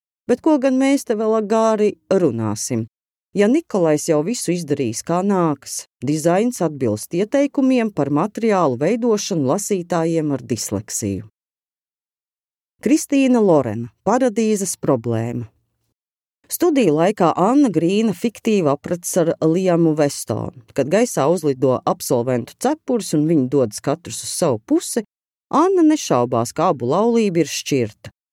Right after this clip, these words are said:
Pēc trim gadiem Anna ir trūcīga māksliniece, bet Liams ir kļuvis par Stanforda universitātes pasniedzēju. Lai gan viņš ir viens no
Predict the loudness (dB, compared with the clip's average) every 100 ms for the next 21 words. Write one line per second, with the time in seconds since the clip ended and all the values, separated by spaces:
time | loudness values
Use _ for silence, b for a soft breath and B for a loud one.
0 | _ _ -4 -4 0 0 2 0 0 2
1 | 2 2 0 2 2 0 -2 0 0 0
2 | -2 0 0 0 -2 -4 -6 -4 -6 -8
3 | -6 -6 0 2 4 2 -2 -4 -2 0
4 | 0 -2 -2 -4 -4 _ _ -8 -2 0
5 | 0 -2 0 0 2 2 2 0 -2 -2
6 | -2 -2 -4 -6 -6 -4 -4 -4 -4 -4
7 | -4 -10 _ _ _ _ 0 2 2 2
8 | 0 0 0 2 0 -2 0 0 0